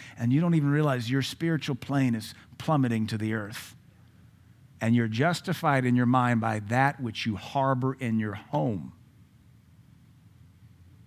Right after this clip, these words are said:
You've become numb to the loss of the glory. We have to be spiritually astute enough to know when I just, I just grieved God.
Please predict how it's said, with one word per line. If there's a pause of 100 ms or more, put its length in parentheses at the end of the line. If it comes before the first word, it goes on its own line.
(160)
You've
become
numb
to
the
loss
of
the
glory. (2000)
We
have
to
be
spiritually
astute
enough
to
know
when
I
just,
I
just
grieved
God.